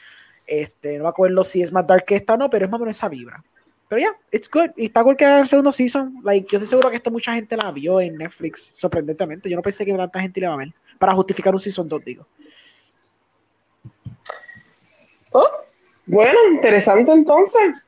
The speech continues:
Speaker 2: I mean, yo no la he visto, eh, como que de momento dije, "Ay, no me llama la atención, no la quiero ver." I mean, I really don't.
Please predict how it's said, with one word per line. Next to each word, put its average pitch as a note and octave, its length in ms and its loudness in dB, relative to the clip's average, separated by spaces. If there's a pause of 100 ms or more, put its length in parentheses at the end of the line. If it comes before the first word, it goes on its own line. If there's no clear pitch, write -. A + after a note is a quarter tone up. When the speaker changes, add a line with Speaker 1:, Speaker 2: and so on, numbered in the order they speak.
Speaker 2:
I - 920 -8
mean, G3+ 160 4
yo F#3 100 4
no G#3 80 4
la B3+ 100 4
he - 20 2
visto, G#3+ 640 2
eh, G3+ 180 4
como G#3 180 4
que G3+ 80 6
de G3+ 40 6
momento G#3 300 4
dije, A3 260 4
"Ay, G#3+ 220 2
no G3+ 80 4
me G3 80 4
llama G3 180 4
la G3+ 60 2
atención, F#3 580 4
no E3 80 6
la D#3 160 6
quiero F3 260 4
ver." E3+ 360 4
I C3 160 0
mean, C#3 280 2
I D3 100 4
really D#3+ 280 4 (220)
don't. C3+ 440 2